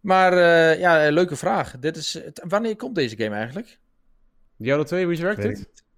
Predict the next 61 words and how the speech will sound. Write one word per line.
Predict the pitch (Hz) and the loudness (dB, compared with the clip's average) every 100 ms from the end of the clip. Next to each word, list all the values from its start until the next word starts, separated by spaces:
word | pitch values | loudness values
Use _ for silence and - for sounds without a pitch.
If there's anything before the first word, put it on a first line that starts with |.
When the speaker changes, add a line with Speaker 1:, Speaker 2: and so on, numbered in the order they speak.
| _ | _
Speaker 2:
Geen | 107 | -20
flauw | - 104 98 | -14 -10 -4
Speaker 1:
Ja? | 160 | -4
Speaker 2:
idee. | 254 | -4
Ik | - | -10
heb | 117 | -12
niet | 110 | -12
ge-, | - | -12
ik | 117 | -10
heb | 139 | -8
niet, | 127 120 | -4 -4
de | 110 | -4
BlizzCon | 110 147 151 | -4 -4 -4
niet | 120 | -4
gevolgd, | 101 98 101 - | -6 -10 -10 -10
eh. | 107 101 101 98 _ _ _ _ _ | -10 -8 -10 -14 _ _ _ _ _
Ik | _ | _
zat | - | -16
een | 101 | -10
hele | 101 104 | -8 -8
Speaker 3:
Iemand | 135 131 135 | -4 -2 0
in | 139 | 0
de | 131 | -2
Speaker 2:
scroll | - | -2
aan, | 165 | -2
Speaker 3:
chat | |
dat | - 147 | -2 -6
even | 151 135 | -4 -4
zeggen, | 131 147 151 | -2 -4 -2
dan | 139 | -4
kunnen | - 131 | -4 -2
we | 127 | -2
het | - | -4
zo | 131 | -6
nog | 127 | -6
even | 131 120 120 | -6 -6 -6
noemen. | 127 139 | -6 -6
Speaker 1:
Ja, | 143 | -6
Speaker 3:
Eh, | 101 | -8
Speaker 1:
precies. | 120 123 117 | -10 -8 -8
Speaker 3:
ik, | 120 - | -10 -14
ik | 127 | -8
Speaker 1:
Ja, | 113 | -4
Speaker 3:
weet | 113 | -4
het | 107 | -4
Speaker 1:
we | 104 | -8
Speaker 3:
niet. | - _ _ _ _ _ _ _ _ | -14 _ _ _ _ _ _ _ _
Speaker 1:
Je | 113 | -4
merkte | 123 135 135 | -2 -2 -2
dat | 135 131 | -2 2
wij | 135 139 | 2 4
onze | 143 147 | 2 0
research | 135 135 131 117 | -2 -2 -4 -2
weer | 120 120 | 0 0
mega | 117 117 113 | 0 -2 -4
goed | 127 - | -2 2
hebben | 226 | 4
gedaan. | - 247 - 247 | 6 6 6 2
Speaker 2:
<laughs> | 214 | 2
Ja, | 170 | -2
sowieso. | - 156 143 143 175 175 | -2 -2 0 0 2 2